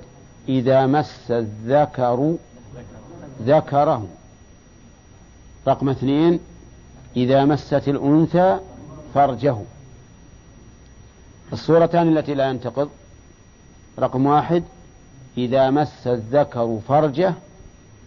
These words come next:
وإذا مست الأنثى ذكره. هذه الصورة. أما، أما التعليل فقد علمتموه، التعليل فهمناه.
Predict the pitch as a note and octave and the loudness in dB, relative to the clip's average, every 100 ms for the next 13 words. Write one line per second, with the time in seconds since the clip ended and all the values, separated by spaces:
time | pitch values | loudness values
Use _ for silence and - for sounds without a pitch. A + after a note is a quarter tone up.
0 | - B2 C3 C3 C3 C3 C3 B2 B2 C3+ | -4 -2 0 0 0 -2 -6 -8 -4 -2
1 | C3 D3+ E3 - - - - - C#3+ C3+ | 0 0 -2 -4 -18 -20 -20 0 0 0
2 | A2 G2 - - - - - - - - | -6 -6 -10 -20 -20 -20 -20 -20 -20 -20
3 | - _ - - - - - - - - | -20 _ -20 -20 -20 -20 -20 -20 -20 -2
4 | C3 C#3 C3 - - G1+ - A2 - A#2+ | 2 2 2 -2 -14 -20 -16 -16 -4 -4
5 | G#2 - D3+ D3+ C3+ - C3+ D#3 - C3+ | -2 0 4 4 2 -2 0 0 2 0
6 | D3+ E3+ G3+ - - - - - - - | 2 0 -2 -10 -20 -20 -20 -20 -14 -8
7 | B2+ C#3+ A#2+ C3+ C3+ B2 C3 B2 - - | -2 0 2 0 -2 -2 -2 -2 -6 -20
8 | - - - - - - - - - - | -20 -20 -20 -20 -20 -20 -20 -20 -20 -20
9 | - - - - A#2+ D3 C#3 C#3 B2 A2+ | -20 -20 -18 -2 2 2 4 4 2 0